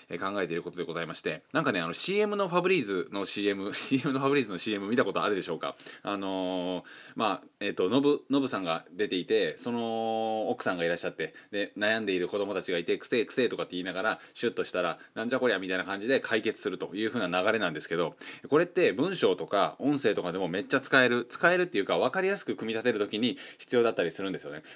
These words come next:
らもう慣れてる方であれば、こういうのはね、あんまりやらなくてもいいかもしれないんですけど、最初の段階で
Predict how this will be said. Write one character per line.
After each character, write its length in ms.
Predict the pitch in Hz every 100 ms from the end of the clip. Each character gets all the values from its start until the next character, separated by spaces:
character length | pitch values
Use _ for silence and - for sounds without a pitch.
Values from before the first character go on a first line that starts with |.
| -
ら 140 | 135
も 120 | 113 120
う 0 |
慣 100 | 196
れ 80 | 208
て 80 |
る 100 | 110
方 180 | 104 107
で 100 | 110
あ 60 | 92
れ 80 | 92
ば、 200 | 95 87
こ 120 | 127
う 20 |
い 20 |
う 40 | 139
の 80 |
は 60 | 87
ね、 100 | 78
あ 80 | 92
ん 40 |
ま 80 | 98
り 60 | 101
や 80 |
ら 80 | 117
な 80 | 123
く 40 |
て 60 | -
も 80 | 90
い 60 |
い 40 | 98
か 120 | 90
も 60 | 80
し 100 | 90
れ 60 |
な 80 | 98
い 20 |
ん 40 | 85
で 60 |
す 60 | -
け 80 | 85
ど、 180 | 87 - - -
最 160 | 165
初 100 | 170
の 80 | 170
段 180 | 160 156
階 160 | 147 147
で 200 | 139